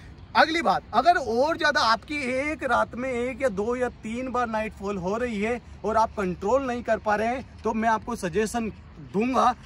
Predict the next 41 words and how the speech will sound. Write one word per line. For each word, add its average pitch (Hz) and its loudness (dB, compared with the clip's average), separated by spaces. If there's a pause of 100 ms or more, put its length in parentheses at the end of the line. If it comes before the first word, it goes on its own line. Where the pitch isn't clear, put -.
(160)
कि 240 -6
आप 180 -2
रात 160 0
के 233 -4
time 170 -2
पर 202 -2 (120)
एक 185 0
बार 175 2 (280)
ठंडे 175 -2
गुनगुने 170 -2
पानी 147 -4
से 175 -8
नहाएं, 139 -6 (300)
या 262 4
फिर 277 -2
आप 262 2
नहा 185 0
नहीं 254 -2
पा 208 2
रहे 233 0
हैं, 233 -2
नहाकर 190 -4
आप 190 2
ground 180 0
से 247 -8
जाके 208 -2
नहा 190 0
लेते 214 -2
हैं, 233 -2 (260)
तो 254 -2
जब 233 0
आप 233 2
सोते 185 -8
हैं 240 0
तो 254 -6
सोने 202 -6
से 269 -8
पहले 220 -2 (320)
आपके 214 0
घुटनों 254 -2
तक - 2